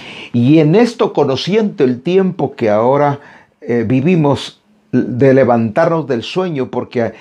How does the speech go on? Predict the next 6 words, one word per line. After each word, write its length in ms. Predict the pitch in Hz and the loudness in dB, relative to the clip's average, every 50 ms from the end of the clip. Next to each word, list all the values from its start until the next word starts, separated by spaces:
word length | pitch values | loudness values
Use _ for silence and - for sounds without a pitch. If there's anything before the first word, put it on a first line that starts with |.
| - - - - | -20 -20 -14 -6
ahora, 580 | - 107 104 113 143 165 175 175 165 160 151 147 | -2 2 2 4 4 4 4 4 4 4 4 2
eh, 180 | - - - _ - _ - | 0 -2 -6 _ -20 _ -6
nos 200 | 113 123 123 - | -4 -4 -2 -2
está 460 | 127 113 - - 143 147 147 143 - - | -4 -6 -2 0 0 0 0 -2 -2 -2
más 540 | 123 123 123 135 143 151 165 170 175 165 | -2 -2 -2 -2 0 0 2 2 0 0
cerca 640 | 165 - - 175 165 165 165 - 165 156 151 139 143 | -4 -2 0 0 2 0 0 0 0 0 0 0 -4